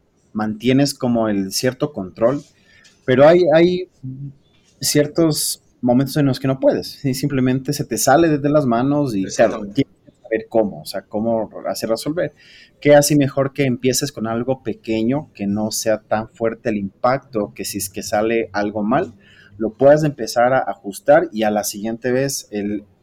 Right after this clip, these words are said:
Speaker 1: eh, eh, es-, este otro instante, pues, ya no viene tan así fuerte, ¿no? Sino porque ya tienes un buen aprendizaje.
Speaker 2: Bueno, también
Speaker 1: Y
Speaker 2: eso es un poquito el, el, el,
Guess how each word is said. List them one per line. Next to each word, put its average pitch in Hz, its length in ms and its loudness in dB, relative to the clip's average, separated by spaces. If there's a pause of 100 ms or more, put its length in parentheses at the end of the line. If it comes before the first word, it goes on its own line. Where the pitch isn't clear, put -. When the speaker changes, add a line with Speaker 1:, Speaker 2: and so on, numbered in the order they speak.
(120)
Speaker 1:
eh, 123 80 0
eh, 117 360 -4
es-, 131 280 -2
este 131 360 0
otro 131 440 2
instante, 131 440 -2
pues, 104 220 -8
ya 107 140 -2
no 113 380 -4
viene 113 300 -4
tan 110 260 -2
así 107 180 -10
fuerte, - 340 -4
¿no? 95 140 -6
Sino 107 280 -10
porque 98 300 -16
ya 101 80 -6
tienes 104 320 -12
un 98 140 -10
buen 98 360 -6 (540)
aprendizaje. 98 800 -4
Speaker 2:
Bueno, 175 220 4
también 165 320 2
Speaker 1:
Y 254 40 6
Speaker 2:
eso 226 100 4
es 196 60 4
un 196 60 0
poquito 190 360 0
el, 170 120 4
el, 139 280 -2
el, 139 240 -2